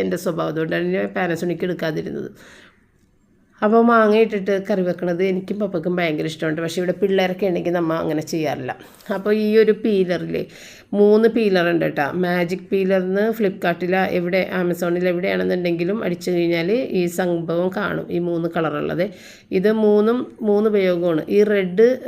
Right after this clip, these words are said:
ഏഹ്, വെച്ചിട്ട് നമുക്ക് അധികം കട്ടിയില്ലാത്തതൊക്കെ ഈസി ആയിട്ട് എടുക്കാം. ഈ ബ്ലൂവിൽ നല്ല കട്ടിയുള്ളതുണ്ടില്ലേ, മത്തങ്ങയുടെ തൊണ്ടൊക്കെ നല്ല ഈസി ആയിട്ട് പോരും കേട്ടോ.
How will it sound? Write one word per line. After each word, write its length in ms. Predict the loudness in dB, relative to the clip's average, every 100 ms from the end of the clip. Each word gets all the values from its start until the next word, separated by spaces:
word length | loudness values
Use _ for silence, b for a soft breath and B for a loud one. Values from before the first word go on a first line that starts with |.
| -2
ഏഹ്, 280 | 0 0 0 -2
വെച്ചിട്ട് 340 | -2 -2 0 0 0
നമുക്ക് 240 | -2 -2 -4
അധികം 400 | -2 -4 -2 -2
കട്ടിയില്ലാത്തതൊക്കെ 840 | -2 0 2 2 0 0 0 0 -2 -2 -4 -2 0
ഈസി 180 | 2 2
ആയിട്ട് 200 | 0 0
എടുക്കാം. 220 | -2 -4 -2 -4
ഈ 40 | 0
ബ്ലൂവിൽ 580 | 2 2 2 4 4 2 0
നല്ല 220 | 0 0 0 -4
കട്ടിയുള്ളതുണ്ടില്ലേ, 800 | -6 -2 0 2 2 0 0 0
മത്തങ്ങയുടെ 600 | -2 -2 -2 0 2 2
തൊണ്ടൊക്കെ 400 | 2 0 -4 -4 -2
നല്ല 140 | -2 0 0
ഈസി 220 | 0 2 2
ആയിട്ട് 160 | 2 0
പോരും 300 | -2 0 0
കേട്ടോ. 200 | -2